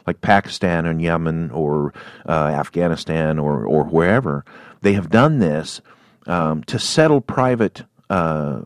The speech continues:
uh, disputes. And it's just an easy way. Well, they just get him droned, and who cares if half his family goes out with him? I get, now I, now I have all of his goats.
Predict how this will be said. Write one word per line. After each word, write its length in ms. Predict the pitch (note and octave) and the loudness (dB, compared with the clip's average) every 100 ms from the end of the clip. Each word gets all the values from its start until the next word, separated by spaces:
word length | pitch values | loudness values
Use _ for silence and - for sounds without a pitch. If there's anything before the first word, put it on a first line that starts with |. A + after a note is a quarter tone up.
| - | -12
uh, 200 | - - - - _ - | -12 -10 -10 -12 _ -6
disputes. 800 | G3 G3 - G3+ B2 - - - _ _ _ - - | -4 -4 -2 0 0 -2 -10 -16 _ _ _ -12 -2
And 140 | A#2+ | 0
it's 160 | A2+ - | 0 0
just 240 | C3 - | -2 0
an 80 | G#2+ | 2
easy 320 | G#2+ G2 G2+ | 2 2 2
way. 220 | A2+ G3+ | 2 2
Well, 220 | E2+ F#2 | 2 2
they 60 | A#2 | 2
just 280 | D#2 D#2+ - | -2 -8 -4
get 160 | F2 | -2
him 100 | F2+ | -2
droned, 440 | F2+ G2+ E3 B2 C2 | 2 4 4 2 -4
and 100 | C2 - | -8 -6
who 100 | F2 | -6
cares 340 | G2 C3 E3 G2+ | -2 0 0 0
if 60 | |
half 240 | G2+ F2+ F#2 | -4 -4 -4
his 120 | F2 | -4
family 320 | A2+ G#2+ G#2 | -2 0 2
goes 220 | F#2+ G#2+ | 2 2
out 160 | A2 G2+ | 2 -2
with 220 | B2+ E3 | -2 -2
him? 180 | D#2 C#2 - - | -4 -8 -12 -6
I 140 | - C#3 | 0 0
get, 180 | E2 | 0
now 260 | D#2 B2 D3 | 2 2 4
I, 220 | C#3 D3 | 4 2
now 260 | A2+ C3 F#3+ | 2 2 4
I 100 | E3 | 4
have 180 | C3 C#3+ | 4 4
all 200 | F#3 D4+ | 4 2
of 100 | D#2 | -2
his 140 | D2 | -4
goats. 460 | - C2+ - - | -2 -4 -6 -14